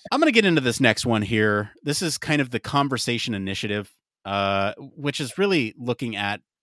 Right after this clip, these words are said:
who is playing the different roles when we're taking turns in a conversation. And so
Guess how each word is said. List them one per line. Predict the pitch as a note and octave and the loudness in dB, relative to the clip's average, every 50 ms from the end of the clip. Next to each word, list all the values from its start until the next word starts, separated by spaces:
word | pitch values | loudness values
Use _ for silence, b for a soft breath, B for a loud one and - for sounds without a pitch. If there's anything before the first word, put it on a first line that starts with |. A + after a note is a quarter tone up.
| - G#2 | -12 -6
who | B2 C3+ D3 D3+ D3+ | -2 0 2 2 2
is | C3+ A2+ - | 2 0 -2
playing | - - - B2+ A2+ A2 G#2+ G#2 | -8 -10 -6 -4 -4 -4 -4 -4
the | G2 | -6
different | F#2+ G2 - G#2 - - | -8 -8 -10 -10 -14 -12
roles | - F#2+ F#2+ F#2+ F#2 F#2 F2+ F2+ F#2 F#2 - - - | -10 -6 -4 -4 -4 -4 -4 -6 -6 -8 -10 -12 -12
when | B2+ G2+ F#2+ F#2 F2 F2 | -10 -8 -8 -6 -8 -8
we're | F2 F2+ F2 E2+ - _ _ - | -8 -10 -10 -12 -14 _ _ -18
taking | - A2 G#2 - - F2 | -12 -12 -12 -12 -12 -16
turns | - - - E2+ F2+ F#2+ G2 F#2+ | -16 -16 -14 -10 -8 -8 -6 -6
in | G2 F#2 | -6 -8
a | F2 | -8
conversation. | - G#2 G2 F#2+ F2+ E2+ - - F#2+ F#2 F#2 - - A2+ A2 A2 | -6 -8 -8 -8 -8 -10 -10 -10 -10 -8 -8 -6 -4 -6 -6 -6
And | F#2+ A2 | -6 -2
so | - C3+ B2+ A#2+ A#2 A2+ G#2+ | 2 4 4 4 4 2 0